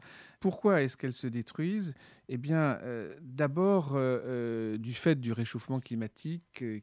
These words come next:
qui nuit à un certain type, euh, de, de forêt, mais bien plus fortement, euh, hélas, à cause, euh, de l'appât du gain. Vous avez des forestiers qui vont, euh, détruire, euh, euh, des forêts tropicales,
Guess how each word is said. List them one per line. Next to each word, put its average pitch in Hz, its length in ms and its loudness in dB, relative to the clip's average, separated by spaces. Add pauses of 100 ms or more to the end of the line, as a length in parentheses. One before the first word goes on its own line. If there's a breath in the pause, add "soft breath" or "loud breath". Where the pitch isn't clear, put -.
qui - 240 -18
nuit 143 320 0 (440 soft breath)
à 123 100 -6
un 117 60 -4
certain 117 380 -6
type, 131 380 -8
euh, 87 800 -6
de, 92 260 -12
de 101 140 -12
forêt, 110 420 -8 (640 loud breath)
mais 143 420 4
bien 143 280 2
plus - 180 -6
fortement, 135 760 -2
euh, 110 420 -6
hélas, 139 560 -4 (120)
à 110 80 -12
cause, 143 420 -4
euh, 107 240 -2
de 104 160 -8
l'appât 104 260 -4
du 107 140 -8
gain. 139 240 -4 (500 soft breath)
Vous 120 140 0
avez 123 220 6
des 117 100 6
forestiers 117 640 2
qui 110 180 -10
vont, 131 360 2
euh, 110 180 0
détruire, 135 680 -2
euh, 104 760 -4
euh, - 20 -6
des 101 120 -6
forêts 104 280 0
tropicales, 139 720 2